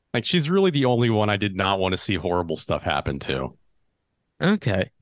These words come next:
Speaker 2: No, I, I find, I find the main character likable for some reason, even though he's not a very good person, and he's probably possessed by someone even worse.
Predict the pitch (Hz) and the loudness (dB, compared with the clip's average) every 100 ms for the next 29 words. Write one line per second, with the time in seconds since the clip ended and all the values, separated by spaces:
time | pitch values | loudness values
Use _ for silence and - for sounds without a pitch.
0 | _ 165 196 185 180 - 214 240 262 262 | _ 2 4 4 4 2 0 2 2 2
1 | 247 208 190 226 269 262 214 170 156 156 | 2 0 0 0 0 0 0 2 0 0
2 | - 147 131 127 - 120 110 - - - | 0 2 2 0 0 2 2 -2 -14 -20
3 | _ 131 127 131 - 113 107 101 95 95 | _ 0 2 2 0 -4 0 2 2 0
4 | - _ _ _ _ 143 120 - 120 110 | -4 _ _ _ _ -2 0 0 -2 -2
5 | 101 95 92 92 87 85 - _ _ _ | -2 -2 -2 -2 -2 -4 -12 _ _ _
6 | - 123 123 120 110 107 107 101 _ _ | -2 0 2 2 4 2 0 -2 _ _
7 | _ _ _ _ 120 117 120 123 120 117 | _ _ _ _ -4 -2 0 0 2 2
8 | 107 110 107 101 104 - 110 104 - 107 | 2 2 0 0 -4 -2 -4 -6 -4 -2
9 | 101 101 98 113 107 104 - _ - 117 | 0 0 0 0 0 -4 -6 _ -2 0
10 | 110 - - - 127 113 107 110 107 - | 0 -2 -4 -2 0 0 0 0 0 -2
11 | 113 101 107 101 - - 98 95 107 98 | -6 -2 0 0 -2 -2 -2 0 -2 0
12 | 98 87 98 98 92 90 82 - - | -2 -2 -2 -2 -2 -2 -2 -6 -8